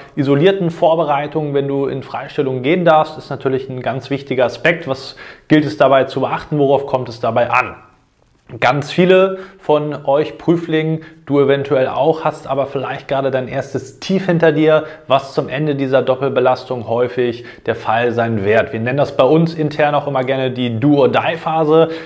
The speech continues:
wo viele, wo es vielen schwerfällt, diesen Anschluss zu bekommen beziehungsweise zu behalten und der Zug so langsam immer weiter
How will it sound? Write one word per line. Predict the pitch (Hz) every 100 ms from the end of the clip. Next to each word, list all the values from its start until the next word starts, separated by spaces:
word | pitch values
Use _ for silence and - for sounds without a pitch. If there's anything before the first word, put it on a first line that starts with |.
| - _
wo | 131
viele, | - 160 160 151
wo | 131
es | 135
vielen | - 160 147
schwerfällt, | - - 143 180 165 156 151
diesen | 139 143
Anschluss | 131 160 175 170 165 165 - - -
zu | - 160
bekommen | 160 156 160 165
beziehungsweise | 156 - 156 147 151 147 139
zu | -
behalten | 135 123 - 170 185
und | 165 151
der | 151
Zug | - 160 165
so | 147
langsam | 139 160 143 143
immer | 131 143 123
weiter | 117 127 139 135